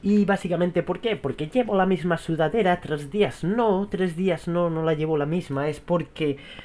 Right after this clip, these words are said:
pues, porque estoy grabando directamente todo de golpe para no perderme detalle de, de este espectacular juego, es-, este espectacular D L C.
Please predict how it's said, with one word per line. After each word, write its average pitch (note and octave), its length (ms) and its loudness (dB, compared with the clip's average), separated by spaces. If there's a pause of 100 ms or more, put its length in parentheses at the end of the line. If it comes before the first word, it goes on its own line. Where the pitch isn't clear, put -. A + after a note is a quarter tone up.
(140)
pues, D3+ 380 0
porque D#3+ 340 -2
estoy G3+ 480 2
grabando C3+ 560 2
directamente A#2+ 920 -2 (160)
todo C3 320 4
de A#2 100 0
golpe D3+ 540 0 (240)
para C#3 160 0
no D3 140 0
perderme D3+ 580 -2
detalle C3+ 1040 -2
de, A2+ 280 -4
de A#2+ 120 0
este A#2+ 400 -4
espectacular A#2 840 -6
juego, A#2 460 -4
es-, - 180 -14
este B2 220 -12
espectacular A#2 760 -6
D A#2+ 180 -2
L A2 260 -4
C. G#2+ 140 -10